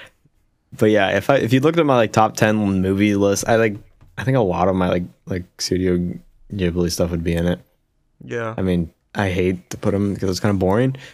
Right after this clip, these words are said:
Speaker 1: but, like, that was, like, I guess that's, like, my Disney. That was, like, my, that
Speaker 2: Well,
Speaker 1: was, like, my childhood.
Speaker 2: Ghibli movies show how incredible a two D movie can look.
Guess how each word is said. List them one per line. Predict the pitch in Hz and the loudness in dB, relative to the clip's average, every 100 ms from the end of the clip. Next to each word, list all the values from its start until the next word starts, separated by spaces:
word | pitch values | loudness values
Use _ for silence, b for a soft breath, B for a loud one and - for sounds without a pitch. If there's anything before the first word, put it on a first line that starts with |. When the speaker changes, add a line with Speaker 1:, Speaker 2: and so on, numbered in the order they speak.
| B | B
Speaker 1:
but, | - | -2
like, | 95 87 | -2 2
that | 101 | 2
was, | 98 | 2
like, | 98 | 2
I | 95 | 2
guess | 95 90 | 0 0
that's, | 92 | -2
like, | 95 | 0
my | 95 92 | 0 0
Disney. | 90 90 98 90 87 - - _ | 0 0 0 0 -2 -6 -20 _
That | 95 | -6
was, | 92 | -4
like, | 92 90 | -4 -4
my, | 90 87 87 _ _ _ _ _ _ _ _ _ _ _ | -4 -4 -6 _ _ _ _ _ _ _ _ _ _ _
that | b b - | b b 0
Speaker 2:
Well, | 123 | 4
Speaker 1:
was, | 101 90 | 4 2
like, | 87 | -2
my | 87 | -2
childhood. | 90 87 90 90 90 _ _ _ _ - 127 | -2 -2 -4 -6 -10 _ _ _ _ -20 -2
Speaker 2:
Ghibli | 180 233 285 | 0 2 2
movies | 214 180 175 | 2 2 -2
show | - 139 131 131 | -2 2 2 2
how | 131 131 | -2 -2
incredible | 123 117 - - 123 123 127 135 120 | -4 -8 2 2 4 0 -2 -2 -2
a | |
two | 120 - | -4 -10
D | 123 120 | -10 -8
movie | 117 117 | -8 -8
can | 113 113 107 | -10 -10 -8
look. | 107 - | -8 -10